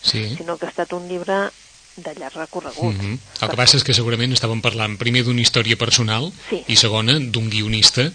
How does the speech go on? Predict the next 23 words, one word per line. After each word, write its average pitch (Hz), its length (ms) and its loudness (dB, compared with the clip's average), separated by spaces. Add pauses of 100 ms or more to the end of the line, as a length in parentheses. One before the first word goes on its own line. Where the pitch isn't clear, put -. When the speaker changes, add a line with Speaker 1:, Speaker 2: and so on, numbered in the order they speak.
(240)
Speaker 2:
Sí. - 160 -6
Speaker 1:
ficat, 127 540 4
en 113 80 2
aquest 110 220 -2
cas, 110 280 4
en 127 100 4
el 107 120 0
món 110 180 0
de 110 80 0
la 107 80 0
literatura, 107 520 0
no? 190 60 0 (220)
Speaker 2:
Ah, 165 40 0
exactament. 139 520 -10 (180)
És 160 120 -12
clar, 156 260 -6
aquesta 175 320 -6
potser - 340 -8
serà 165 200 -6
la 151 80 -4
diferència, 135 680 -8
Speaker 1:
Ahà. 107 160 -4
Speaker 2:
eh? 240 160 -4